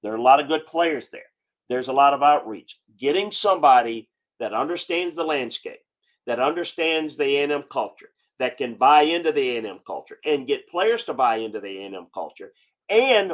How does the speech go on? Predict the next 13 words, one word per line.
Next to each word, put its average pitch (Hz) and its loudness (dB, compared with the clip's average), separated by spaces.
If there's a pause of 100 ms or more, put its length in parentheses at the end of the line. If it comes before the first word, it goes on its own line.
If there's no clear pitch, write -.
while 156 8
they're 143 2
there, 147 -4 (720)
have 131 0 (280)
tremendous 139 -6 (320)
facilities, 165 -4 (340)
tremendous 123 -8
backing, 143 -2 (240)
tremendous 120 -6
N 135 -4
I 120 2
L 135 0
opportunities, 143 0